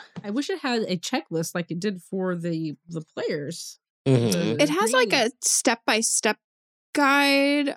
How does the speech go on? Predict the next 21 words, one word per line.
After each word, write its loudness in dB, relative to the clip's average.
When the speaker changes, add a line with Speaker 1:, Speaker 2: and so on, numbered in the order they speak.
Speaker 3:
on 4
page -2
twenty-four, 0
but -4
it -6
looks -6
like -4
the -6
actual -6
Speaker 1:
It -10
Speaker 3:
creation, -2
it -6
Speaker 1:
should, -6
Speaker 3:
doesn't -4
start 4
Speaker 1:
yeah. -2
Speaker 3:
until 2
one 0
thirty-three. 0
Speaker 1:
Yes. -6
Speaker 2:
Mm-hmm. -4